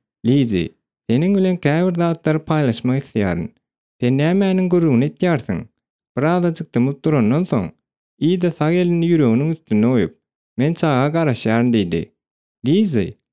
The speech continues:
doganyň elinden garwap tutdy. "Dogurdanamy?" "Hawa" diýip, bir näme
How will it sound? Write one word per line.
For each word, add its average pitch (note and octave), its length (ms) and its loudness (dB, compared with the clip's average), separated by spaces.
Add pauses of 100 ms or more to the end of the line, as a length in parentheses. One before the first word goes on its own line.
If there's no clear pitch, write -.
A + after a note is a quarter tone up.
doganyň A2+ 480 0
elinden C#3+ 400 0
garwap B2+ 420 -2
tutdy. F2+ 400 -6 (400)
"Dogurdanamy?" C#3 800 0 (680)
"Hawa" D3 260 0
diýip, C#3 280 0 (300)
bir C3 80 -2
näme F3+ 300 -2